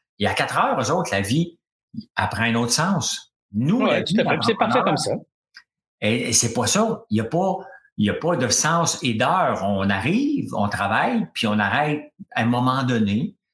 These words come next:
Speaker 1: Ce moment donné-là peut durer deux heures, peut durer vingt heures. Il y a pas de, il y a pas de durée de temps. Et, mais j-, j-, j'avais pas de fun parce que mon rêve était, plus j'avançais,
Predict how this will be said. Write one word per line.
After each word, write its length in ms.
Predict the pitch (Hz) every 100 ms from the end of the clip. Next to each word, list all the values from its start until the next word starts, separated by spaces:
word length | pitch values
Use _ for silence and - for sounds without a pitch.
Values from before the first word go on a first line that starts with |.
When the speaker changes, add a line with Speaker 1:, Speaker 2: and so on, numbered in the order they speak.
| -
Speaker 1:
Ce 120 | -
moment 280 | 127 151 147
donné-là 380 | 131 127 156 170
peut 140 | 131
durer 280 | 107 120 123
deux 240 | 123 117
heures, 200 | 135 175
peut 80 | 131
durer 260 | - 117 120
vingt 220 | 110 104
heures. 240 | 123 123 92
Il 60 |
y 20 | 95
a 60 |
pas 140 | 98 117
de, 160 | 101
il 80 | 101
y 40 |
a 40 | 156
pas 140 | 143
de 80 | 110
durée 320 | 120 131 151
de 100 | 127
temps. 220 | - 113 - - _ _ - - _ _ 120
Et, 260 | 120 123
mais 280 | 120 135 135 -
j-, 260 | 127 - -
j-, 180 | 110 -
j'avais 340 | 98 110 226 -
pas 140 | 170
de 60 | -
fun 400 | - 107 92 95 - - _ _
parce 180 | 120 -
que 80 | 120
mon 160 | 123 117
rêve 260 | 156 143
était, 420 | 123 127 143 139 - - _ -
plus 200 | 214 247
j'avançais, 720 | 143 131 120 - 190 277